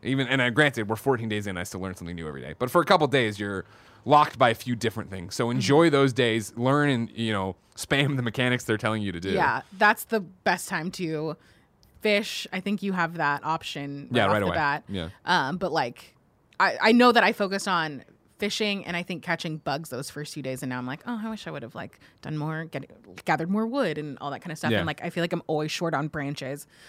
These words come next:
Speaker 2: so I'm always running around shaking trees and stuff like that.
Speaker 1: Uh, P D X V-Man is back
Speaker 2: Mm-hmm.
Speaker 1: with a different question.
Speaker 2: Ooh.
Speaker 1: "I was wondering if it feels like a chore to pay Tom Nook back, especially now it seems you manage Bells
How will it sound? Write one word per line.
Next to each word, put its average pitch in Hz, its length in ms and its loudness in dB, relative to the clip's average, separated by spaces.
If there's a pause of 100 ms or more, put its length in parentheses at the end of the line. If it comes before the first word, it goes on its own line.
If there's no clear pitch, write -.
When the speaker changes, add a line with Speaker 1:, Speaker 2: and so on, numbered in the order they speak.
(220)
Speaker 2:
so - 100 -16
I'm 165 40 -8
always 135 200 -10
running 151 180 -10
around 156 300 -8
shaking 156 260 -12
trees - 320 -14
and 165 80 -12
stuff - 220 -14
like - 140 -20
that. - 220 -14 (760)
Speaker 1:
Uh, 156 260 8 (640)
P - 160 0
D 208 160 4
X - 240 2
V-Man 110 640 -2
is 101 100 -8
back 107 200 -2
Speaker 2:
Mm-hmm. 175 100 -12 (540)
Speaker 1:
with 90 120 -6
a 78 40 -14
different 107 300 -6
question. 80 380 -8
Speaker 2:
Ooh. 254 180 -6 (220)
Speaker 1:
"I - 60 2
was 151 120 6
wondering 170 600 6
if 165 120 2
it 151 100 -2
feels 196 300 2
like 165 80 0
a 139 60 -2
chore 160 340 4
to 120 80 2
pay 107 200 -2
Tom 104 340 0
Nook 95 160 -4
back, 90 240 -4
especially 160 440 0
now 107 220 2
it 104 80 -6
seems 104 300 -6
you 104 80 -2
manage 95 320 -2
Bells 101 240 0